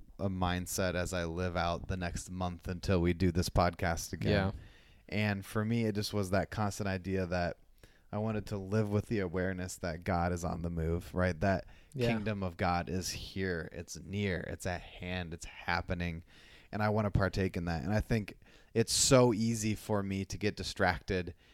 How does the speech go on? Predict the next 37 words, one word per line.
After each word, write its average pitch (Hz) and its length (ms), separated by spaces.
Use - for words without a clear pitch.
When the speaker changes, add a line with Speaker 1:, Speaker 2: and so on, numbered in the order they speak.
Speaker 1:
and 92 280
obsess 101 520
over 101 160
my 95 160
golf 87 280
swing 87 400
or 87 380
get 92 320
busy 101 300
moving 87 640
the 113 140
Speaker 2:
Mm-hmm. 104 100
Speaker 1:
house 87 500
or 92 560
sit - 260
in 104 40
front 110 140
of 104 60
my 98 120
computer 95 500
and 90 120
respond 95 360
to 87 60
emails 92 400
and 85 80
think 98 160
about 95 200
the 95 100
endless 151 440
amount 117 500
of 107 80
things 110 180
that 101 100
I 98 80
could 87 220
do 87 400
and, 90 600